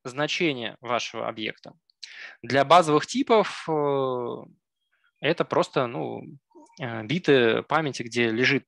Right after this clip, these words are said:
э, это значение. А, а объектное представление — это все биты памяти, которые занимает ваш объект. Для базовых типов эти два понятия совпадают.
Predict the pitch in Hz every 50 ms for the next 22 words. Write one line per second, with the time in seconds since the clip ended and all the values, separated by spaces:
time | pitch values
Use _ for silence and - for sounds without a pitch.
0 | _ - 113 107 104 101 101 - 120 120 - 107 104 123 123 - - 131 120 120
1 | 120 - _ _ _ _ - - - - - - - - - - - 127 - -
2 | - 117 110 113 113 113 120 120 - - 131 127 127 127 127 127 123 - - -
3 | _ _ - 156 139 127 135 214 294 269 - - 170 143 147 139 - - 147 143
4 | 143 135 123 117 113 107 104 101 _ _ _ _ _ _ _ - 156 185 - 180
5 | 165 160 151 139 127 - - - 165 139 120 117 170 226 214 208 196 185 170 160
6 | 147 139 131 _ _ _ _ _ _ _ _ _ _ _ _ _ _ _ _ _
7 | - - - - 147 170 185 175 - - 147 - 120 - - 139 143 151 139 127
8 | 127 - - 131 120 120 127 131 139 143 135 120 107 - - 117 110 - - 117
9 | 117 113 117 - - _ _ _ _ _ _ _ - - - - - - - -
10 | - 120 131 151 151 139 151 147 - - 254 233 214 160 - 165 165 - 147 139
11 | 143 143 - 147 151 147 131 - - - 135 - - 202 220 - 82 - 87 -